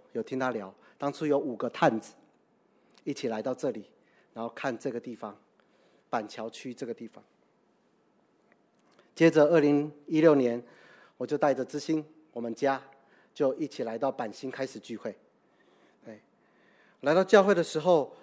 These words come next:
刚开始，因为弟兄姐妹们都在聊过去，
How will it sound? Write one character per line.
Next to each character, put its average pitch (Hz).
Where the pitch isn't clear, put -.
刚 165
开 185
始， 139
因 170
为 165
弟 180
兄 180
姐 147
妹 151
们 135
都 143
在 151
聊 120
过 135
去， -